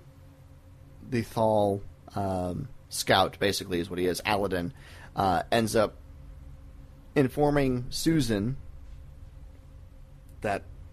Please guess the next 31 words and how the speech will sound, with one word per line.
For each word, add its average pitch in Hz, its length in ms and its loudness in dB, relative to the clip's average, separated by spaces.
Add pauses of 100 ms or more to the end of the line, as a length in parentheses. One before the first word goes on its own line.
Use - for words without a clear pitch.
(200)
they 131 140 4
need 139 180 2
help 95 220 2
because 95 220 -4
they're 95 120 0
starving. 92 520 4 (320)
Uh, 87 420 0 (920)
their 101 120 0
crops 107 420 4
are 113 80 2
failing 95 380 2
because 101 200 0
there 101 100 0
hasn't 101 280 -2
been 98 80 -2
enough 98 280 -2
rain, 101 480 0 (580)
uh, 92 380 -2 (140)
and 90 500 -4 (480)
they're 101 360 0 (360)
looking 101 340 -4
for - 120 -6
food, 104 420 0
and 98 240 0
they're 95 160 2
wondering 104 580 0
if 107 220 -4
the 104 100 -6
Daleks 104 500 -2
might 98 320 -4
be, 95 300 -2